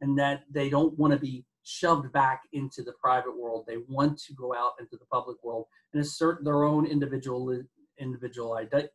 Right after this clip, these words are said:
ideas and to engage in things like voting, right? So, uh, this suffrage movement, although it's small, it's a very public movement, and, and it's part of this movement in general of moving, of women moving out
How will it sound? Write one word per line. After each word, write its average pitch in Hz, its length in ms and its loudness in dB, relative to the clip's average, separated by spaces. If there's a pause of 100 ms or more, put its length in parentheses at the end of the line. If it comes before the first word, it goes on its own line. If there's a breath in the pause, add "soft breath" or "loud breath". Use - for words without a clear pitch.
(100)
ideas 190 480 -2 (380 soft breath)
and 135 300 -2
to 147 340 6 (200)
engage 156 480 4
in 160 160 2
things 143 320 -2
like 120 240 -2 (580)
voting, 127 380 0 (280)
right? 123 180 -8 (240 soft breath)
So, 147 440 2 (260 loud breath)
uh, 131 360 0
this 175 220 2
suffrage 214 420 0
movement, 147 380 4
although 143 280 4
it's 170 180 -2
small, 214 400 2
it's 175 160 -2
a - 20 -10
very 143 160 0 (100)
public 214 380 -2
movement, 180 420 0 (120)
and, 147 240 4 (120)
and 135 360 -6
it's 135 200 -12 (100)
part 196 200 4
of 165 140 -2
this 156 180 -4
movement 147 400 0 (300 soft breath)
in 190 200 2
general 185 460 4
of 143 100 -2
moving, 165 540 2 (220)
of 131 220 -2
women 190 300 4
moving 160 520 4
out 156 260 4